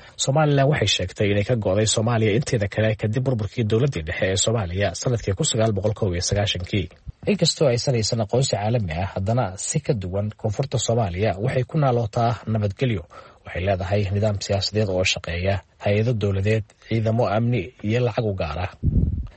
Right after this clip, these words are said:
Dastuurka dowladda Soomaaliya oo ay ugu yeerto Somaliland dowladda Muqdisho, waxa uu Somaliland u aqoonsan yahay qayb ka mid ah Jamhuuriyadda Soomaaliya.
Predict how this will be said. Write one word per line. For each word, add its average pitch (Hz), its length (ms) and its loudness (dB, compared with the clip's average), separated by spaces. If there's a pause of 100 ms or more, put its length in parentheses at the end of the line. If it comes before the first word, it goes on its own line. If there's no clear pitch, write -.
(120)
Dastuurka 165 340 2
dowladda 117 320 0
Soomaaliya 101 560 0
oo 95 220 0
ay 113 160 2 (140)
ugu 113 180 0
yeerto 101 340 0
Somaliland 101 640 2 (140)
dowladda 117 420 2 (100)
Muqdisho, 92 440 -2 (320)
waxa 135 200 -2
uu 98 80 0
Somaliland 104 720 0 (220)
u 120 80 4
aqoonsan 110 480 0
yahay 98 260 0 (160)
qayb 120 220 0
ka - 160 -2
mid 85 200 -4
ah 95 120 2 (140)
Jamhuuriyadda 98 460 2
Soomaaliya. 90 500 -2